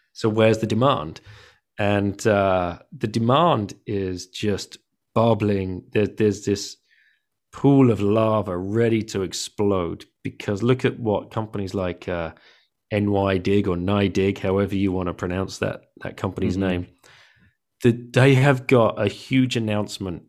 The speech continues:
Speaker 1: almost bi-weekly at the moment, where they're bringing on different, um, firms, uh, financial advisory firms, or, uh, investment funds, hedge funds, or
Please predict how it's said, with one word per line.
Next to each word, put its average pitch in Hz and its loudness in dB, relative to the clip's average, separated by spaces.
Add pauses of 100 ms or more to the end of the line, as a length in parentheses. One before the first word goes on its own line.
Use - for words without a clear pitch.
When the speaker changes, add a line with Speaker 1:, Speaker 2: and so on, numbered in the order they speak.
(760)
Speaker 1:
almost 120 2
bi-weekly 101 0
at - -10
the 82 -14
moment, 78 -10 (400)
where 101 -2
they're 101 2
bringing 110 4
on 95 0 (380)
different, 104 -4
um, 92 -2 (1400)
firms, 104 0 (100)
uh, 90 -6
financial 98 -2
advisory 98 0
firms, 92 -2 (180)
or, 85 -2
uh, 85 0
investment 98 -2
funds, 92 0 (100)
hedge 101 -2
funds, 92 -2
or 82 -4